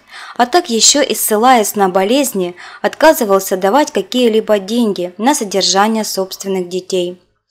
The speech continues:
Оксана не могла пойти работать на простую работу, ведь график работы не подходил для многодетной мамы. Также для детей была необходима няня, на которую у Оксаны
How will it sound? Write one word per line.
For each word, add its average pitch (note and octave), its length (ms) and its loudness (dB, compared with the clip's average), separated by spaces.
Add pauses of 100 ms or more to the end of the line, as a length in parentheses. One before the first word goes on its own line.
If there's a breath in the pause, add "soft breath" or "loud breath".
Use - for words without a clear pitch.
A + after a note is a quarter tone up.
(460 loud breath)
Оксана C#4+ 400 2
не C4+ 120 4
могла C4+ 340 4
пойти F#3+ 340 0
работать G3+ 540 0
на F#3 80 -2
простую G3+ 480 0
работу, F#3 560 -2 (340 loud breath)
ведь G#3 140 0
график A#3+ 400 4
работы G#3+ 460 2
не G3 120 0
подходил G3 580 -2
для G#3 300 2
многодетной G3+ 800 -2
мамы. F#3+ 460 0 (500 loud breath)
Также D#4 320 4
для G#3+ 160 4
детей B3+ 400 0
была G#3 260 2
необходима A#3+ 680 2
няня, G#3 460 2 (320 loud breath)
на G#3 80 2
которую C4 520 4
у A#3 60 4
Оксаны B3+ 680 2